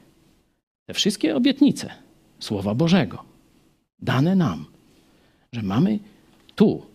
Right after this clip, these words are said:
w mocy Ducha Świętego, odnosić dla Niego zwycięstwa, byłyby nieprawdziwe. Także nie stój z boku,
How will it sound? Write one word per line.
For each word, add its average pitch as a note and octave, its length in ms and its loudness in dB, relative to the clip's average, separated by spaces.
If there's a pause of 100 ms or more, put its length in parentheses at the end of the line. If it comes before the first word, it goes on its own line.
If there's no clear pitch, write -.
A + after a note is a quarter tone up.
(500)
w G#2+ 120 -8
mocy G3+ 500 2 (200)
Ducha F3 300 4
Świętego, A#3+ 600 0 (220)
odnosić C#3+ 520 2
dla G3 140 4
Niego A3 300 4
zwycięstwa, G#3 800 2 (500)
byłyby G2 360 0
nieprawdziwe. E3+ 760 0 (1200)
Także F#2 280 -6
nie G2 160 0
stój F#3+ 220 2
z F3 60 4
boku, - 340 0